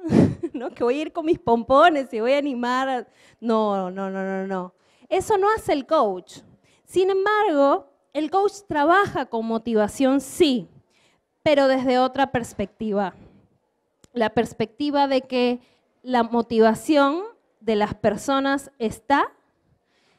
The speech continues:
en la detección de sus propios objetivos y de los propios valores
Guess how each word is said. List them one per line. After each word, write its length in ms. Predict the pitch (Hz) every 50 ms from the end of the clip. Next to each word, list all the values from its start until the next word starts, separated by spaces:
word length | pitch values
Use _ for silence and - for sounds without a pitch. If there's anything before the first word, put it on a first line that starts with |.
| _
en 180 | - 254 254 254
la 140 | 247 240 247
detección 720 | 240 240 233 - 240 233 - - - 320 320 320 330 370 440 494 - _ _ _ _ _ _ _ _ _ _
de 220 | 233 214 277 277
sus 240 | 277 - 247 240 -
propios 720 | - _ 285 285 294 294 294 - 311 302 320 320 - - - _
objetivos 960 | - 247 240 - - - 226 208 - 285 277 277 277 269 269 277 302 294 - - _
y 140 | - 254 254
de 200 | 233 240 233 233
los 220 | 233 226 202 -
propios 520 | - - 285 277 269 269 285 277 294 269 262
valores 960 | 247 226 220 226 254 285 311 320 302 277 247 240 240 285 294 - - - _